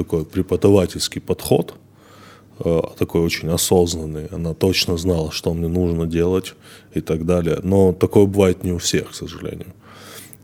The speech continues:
И больше, наверное, я получил от этих людей, чем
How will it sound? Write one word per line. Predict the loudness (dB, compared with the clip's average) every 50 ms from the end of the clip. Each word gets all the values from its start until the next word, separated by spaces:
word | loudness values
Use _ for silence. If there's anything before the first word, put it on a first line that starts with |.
| -20 -8
И | -2 2 4 6 6 8 8 8 8 8 8 8 8 10 10 10 10 10 10 10 8 8 6 4 2 -4 -16 -20 _ -20 -20 _ _ _ _ _ _ -18
больше, | -12 -2 4 6 8 8 8 6 4 4 6
наверное, | 6 6 8 8 8 8 8 8 8
я | 8 6
получил | 6 6 6 4 4 4 4 4 4 4
от | 4 4 4
этих | 4 4 4 2 -4 -6 -4
людей, | -6 -4 -2 0 0 0 -2 -2
чем | -4 -4 -4 -2 -2 -4